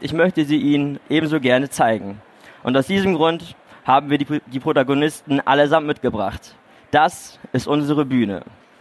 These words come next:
Auf diesem selbstgebauten Brett haben wir Raspberry Pis installiert. Für die weniger technisch Interessierten unter uns, Raspberry Pis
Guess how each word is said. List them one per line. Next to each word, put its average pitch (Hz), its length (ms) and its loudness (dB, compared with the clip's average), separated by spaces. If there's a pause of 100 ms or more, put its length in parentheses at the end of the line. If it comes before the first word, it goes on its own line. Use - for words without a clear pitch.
(280)
Auf 147 120 2
diesem 214 260 0
selbstgebauten 151 680 2
Brett 139 380 0 (300)
haben 135 300 2
wir 143 380 4
Raspberry 143 400 2
Pis 135 320 0
installiert. 107 640 -4 (800)
Für 147 140 -2
die 151 120 0
weniger 175 400 2
technisch 170 260 -2
Interessierten 170 640 -2
unter 165 240 0
uns, 165 420 -4 (200)
Raspberry 165 440 2
Pis 160 520 0